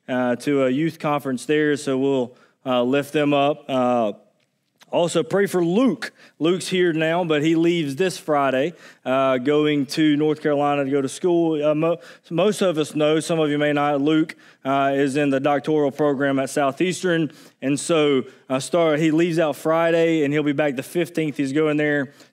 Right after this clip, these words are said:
to have three wi-, mini winter terms. Uh, and so, obviously, we'll be praying for him as he's, he's away for, from us, away from Lauren there,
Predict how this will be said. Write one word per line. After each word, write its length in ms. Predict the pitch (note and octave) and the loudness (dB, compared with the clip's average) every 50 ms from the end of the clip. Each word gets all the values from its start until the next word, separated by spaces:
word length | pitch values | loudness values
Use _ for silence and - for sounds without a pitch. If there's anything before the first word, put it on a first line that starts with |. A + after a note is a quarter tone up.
| - - | -8 -6
to 80 | B2+ | -2
have 200 | C#3 C#3+ C3 A2+ | -2 -2 -2 -4
three 460 | - - - E3 D#3+ E3 E3 E3 E3 | -6 -10 -6 -4 -2 0 0 0 0
wi-, 360 | D#3+ D3 C3 B2+ D3 D#3 F3+ D#3+ | -2 -2 -4 -2 -2 -4 -2 -2
mini 340 | C#3+ C#3+ D3+ D#3 D#3+ D#3 | -2 -2 0 0 0 0
winter 360 | D3+ C#3+ D3+ D#3+ D#3 D#3+ F3 E3+ | 0 0 -2 -2 -2 -2 -4 -4
terms. 460 | - F3+ F3 F3 F#3+ G#3 G#3+ G#3 - _ - - - _ _ - | -2 -4 -2 -2 -2 -4 -6 -8 -10 _ -20 -20 -20 _ _ -6
Uh, 220 | - B2 C3 C3+ C3+ | -2 0 0 2 2
and 100 | C3+ C3 | 0 0
so, 140 | - D3+ C#3+ | 0 0 2
obviously, 320 | C#3 C#3+ C#3 C3+ C#3 C#3 | 2 2 0 0 -2 -2
we'll 100 | C3+ C#3 | -2 -2
be 60 | C3 - | -2 0
praying 240 | D#3+ D3+ D3+ D3+ | 0 0 0 -2
for 180 | B2+ - C#3 C3 | -2 -2 -4 -2
him 240 | C3+ C#3+ C#3+ C#3 C#3 | -2 0 0 0 0
as 180 | C3 B2+ A#2+ | 0 0 0
he's, 360 | - C#3+ C#3 C3+ C3 A#2 - _ _ _ _ _ _ | 0 0 0 0 0 -2 -6 _ _ _ _ _ _
he's 200 | - C3 A#2+ C3 | -6 -4 -2 0
away 240 | C3 C3+ C#3+ D3 C3+ | 0 0 0 0 0
for, 320 | - D3+ D3 C#3+ C3+ B2+ | -2 -2 -2 -2 -2 -4
from 380 | - - - - D3+ D3+ C#3+ C#3+ | -6 -12 -6 -2 -2 -2 0 -2
us, 460 | D#3 - C#3+ D#3 D#3+ E3+ E3+ D#3+ - | -4 -2 0 2 2 2 2 0 0
away 160 | D3 C#3+ C#3 | -2 -2 -2
from 200 | C3+ - C3 C3 | -2 -4 -4 -2
Lauren 340 | C3+ C3+ C3+ C#3 C3+ C3 C3 | -2 -2 -2 -2 -2 -2 -2
there, 360 | C3 C3 C3 B2+ A#2+ A#2+ | -2 0 0 -2 -4 -6